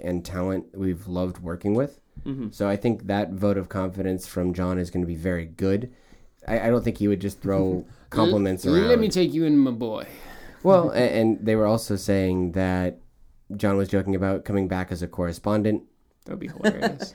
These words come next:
Speaker 2: <laughs> That, I, I don't
Speaker 3: I mean, I
Speaker 1: That
Speaker 3: don't,
Speaker 1: would be
Speaker 3: I, I can't
Speaker 1: amazing.
Speaker 3: imagine that he's done with The Daily Show for
Speaker 2: I would
Speaker 3: good
Speaker 2: hope if he
Speaker 3: entirely.
Speaker 2: did that, it wouldn't be for a couple years. Because I feel like as,
Speaker 1: Yeah,
Speaker 2: if he came
Speaker 1: I, he
Speaker 2: back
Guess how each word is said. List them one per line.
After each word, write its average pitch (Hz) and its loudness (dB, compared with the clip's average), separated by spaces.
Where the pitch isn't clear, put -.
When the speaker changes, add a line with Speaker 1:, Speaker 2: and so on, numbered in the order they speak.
Speaker 2:
<laughs> - -20
That, - -2
I, 135 -2
I 120 0
don't 226 0
Speaker 3:
I 196 4
mean, 214 2
I 190 4
Speaker 1:
That 113 4
Speaker 3:
don't, - 4
Speaker 1:
would 120 4
be 110 6
Speaker 3:
I, 104 6
I - 4
can't 90 2
Speaker 1:
amazing. 220 8
Speaker 3:
imagine 175 6
that 156 4
he's 135 2
done 131 2
with 127 0
The 135 -4
Daily 123 0
Show 120 -2
for - -8
Speaker 2:
I 131 2
would 170 2
Speaker 3:
good 131 2
Speaker 2:
hope 190 2
if 165 -4
he 156 2
Speaker 3:
entirely. 139 2
Speaker 2:
did 175 -8
that, - -2
it 131 0
wouldn't 135 -2
be 131 -4
for 123 -6
a 113 -8
couple 104 -10
years. - -14
Because 135 0
I 135 2
feel 160 -2
like 175 0
as, 127 0
Speaker 1:
Yeah, 107 6
Speaker 2:
if 87 2
he 92 -6
came 110 2
Speaker 1:
I, - 2
he - 2
Speaker 2:
back 156 6